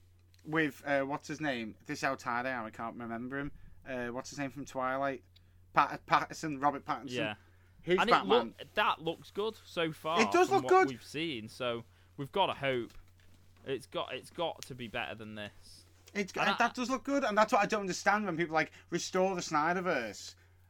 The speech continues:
Speaker 1: Why? It looks like we're, we're get-, we're getting somewhere now with some, like, uh, th-, there's no way Ben Affleck's, everyone's like, "Oh, but the Ben Affleck Batman movie would have been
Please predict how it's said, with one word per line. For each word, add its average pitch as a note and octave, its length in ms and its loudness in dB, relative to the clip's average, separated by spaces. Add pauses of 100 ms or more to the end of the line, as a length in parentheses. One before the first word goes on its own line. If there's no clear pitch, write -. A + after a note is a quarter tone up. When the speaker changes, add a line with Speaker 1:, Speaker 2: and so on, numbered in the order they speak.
(480)
Speaker 1:
Why? E3+ 600 2 (140)
It F3+ 180 2
looks F#3 320 2
like G3 260 2
we're, D#3 160 -2 (200)
we're C3+ 200 -6
get-, C#3+ 320 0
we're D3 100 0
getting D#3 360 2
somewhere F#3 520 0
now C3+ 240 0
with A#2 180 -8
some, C#3+ 240 -4 (100)
like, B2+ 280 -2
uh, C#3+ 120 -6
th-, D3+ 140 -4 (180)
there's E3 140 -4
no G#3 240 0
way F#3 220 6
Ben D3+ 260 4
Affleck's, - 640 -4 (280)
everyone's D3 260 -2
like, D#3 120 -2
"Oh, D#3+ 160 -4
but C#3+ 80 -8
the C#3+ 60 -8
Ben D3 200 2
Affleck D3 340 -2
Batman D3+ 320 2
movie D3 260 -2
would A#2+ 140 -4
have B2 40 -4
been B2 200 -4